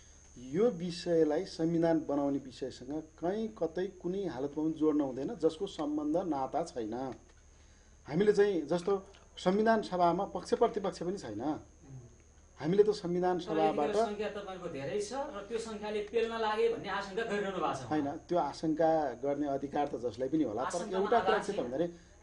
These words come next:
Speaker 1: नत्र चाहिँ, अ, सहमति गर्ने कुरा किन आउँछ? सहमति
Speaker 2: होइन,
Speaker 1: भनेकै
Speaker 2: विपक्षीले
Speaker 1: सङ्ख्यालाई
Speaker 2: के
Speaker 1: वास्ता
Speaker 2: भनिरहेका
Speaker 1: नगरेको
Speaker 2: छन्
Speaker 1: हो।
Speaker 2: भने बाह्र बुँदे समझदारी, वृहत शान्ति सम्झौता, हिजो तपाईँहरू सबै मिलेर गरेका विभिन्न सहमतिहरूको आधारमा टेकेर संविधान बनाऊ भन्ने कुनै नाजायज माग हो?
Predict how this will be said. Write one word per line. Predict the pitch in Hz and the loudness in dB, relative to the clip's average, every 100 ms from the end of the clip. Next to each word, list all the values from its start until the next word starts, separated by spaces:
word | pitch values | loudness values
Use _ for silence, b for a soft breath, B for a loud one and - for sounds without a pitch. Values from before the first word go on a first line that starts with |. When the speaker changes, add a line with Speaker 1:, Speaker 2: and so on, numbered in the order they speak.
| 131 | 0
Speaker 1:
नत्र | 170 190 196 | 0 2 -2
चाहिँ, | 202 208 175 | -4 -4 -6
अ, | 135 127 | -6 -10
सहमति | 117 - 170 202 208 214 220 | -12 -4 -2 -2 -4 -6 0
गर्ने | 175 165 165 | 0 2 0
कुरा | 170 | -2
किन | 165 190 | -4 -8
आउँछ? | - - 135 139 - - - - - - - - - - - | -10 -14 -18 -20 -20 -20 -20 -20 -20 -20 -20 -20 -20 -20 -4
सहमति | 160 170 196 220 240 | 4 6 6 4 4
Speaker 2:
होइन, | 165 | 4
Speaker 1:
भनेकै | 175 - | 6 6
Speaker 2:
विपक्षीले | 277 - - | 6 4 2
Speaker 1:
सङ्ख्यालाई | 214 - - 233 247 | 2 2 4 6 6
Speaker 2:
के | 202 | 6
Speaker 1:
वास्ता | 190 | 4
Speaker 2:
भनिरहेका | 247 214 185 | 6 6 6
Speaker 1:
नगरेको | 160 131 | 6 4
Speaker 2:
छन् | |
Speaker 1:
हो। | 139 | 2
Speaker 2:
भने | 185 285 302 | 0 -2 -6
बाह्र | - 233 254 | -2 0 0
बुँदे | 262 233 208 | 0 -2 -4
समझदारी, | 208 202 220 214 220 226 | -4 -8 -8 -6 -6 -8
वृहत | - 240 247 180 | -10 -6 -6 -6
शान्ति | 214 208 170 | -8 -8 -8
सम्झौता, | - 208 214 208 226 | -10 -8 -8 -6 -4
हिजो | 170 180 | -4 -6
तपाईँहरू | 214 220 220 | -10 -10 -10
सबै | 208 208 233 | -10 -12 -12
मिलेर | 220 214 170 190 | -8 -6 -6 -10
गरेका | 208 208 | -8 -8
विभिन्न | 202 214 214 190 | -8 -10 -10 -10
सहमतिहरूको | 190 196 208 208 190 214 | -8 -8 -8 -8 -8 -8
आधारमा | - 180 190 196 | -6 -6 -6 -6
टेकेर | 185 160 135 190 B B - | -10 -10 -6 -4 B B -16
संविधान | - 247 262 269 240 | -8 -4 -2 -2 -2
बनाऊ | 247 247 240 | -6 -6 -8
भन्ने | - 180 220 | -8 -8 -6
कुनै | 220 | -6
नाजायज | 196 185 208 226 220 | -6 -4 0 2 0
माग | 208 196 180 | 0 -6 -8
हो? | 208 | -12